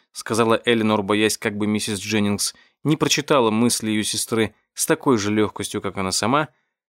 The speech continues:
«мы увидим сэра Джона и леди Миддлтон в городе не позже конца будущей недели».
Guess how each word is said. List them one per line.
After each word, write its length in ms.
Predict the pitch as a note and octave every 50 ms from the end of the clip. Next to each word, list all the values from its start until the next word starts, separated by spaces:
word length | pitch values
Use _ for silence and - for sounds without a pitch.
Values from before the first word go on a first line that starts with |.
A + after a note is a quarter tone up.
| _ _ _
«мы 240 | G#2 A2 A#2 A#2+ A#2+
увидим 460 | - - A#2+ A2+ B2 A2+ A2+ A2+ G#2
сэра 240 | - - A#2+ A#2 A2+
Джона 380 | G2 G2 G2 A2 A2 A#2 B2
и 160 | B2 - - G#2+
леди 220 | G#2 G#2+ G2 G2
Миддлтон 520 | G2+ G2+ G2+ G2 A2 G#2+ G#2 - A2+ G#2+
в 60 | G2 G2
городе 500 | F#2+ G2+ G2 G#2 G2+ G2 G#2+ A2 - _ _ _ _ _ _ -
не 100 | G2 G2
позже 340 | F2 - G2 F#2+ F#2+ G2+ G2
конца 380 | - A2+ A2 G#2 - G2 F#2
будущей 400 | F2+ F2 F#2+ F#2 G2+ - - A#2+
недели». 480 | A#2 B2+ C3 D3+ F3 C#3+ F#2 E2+ E2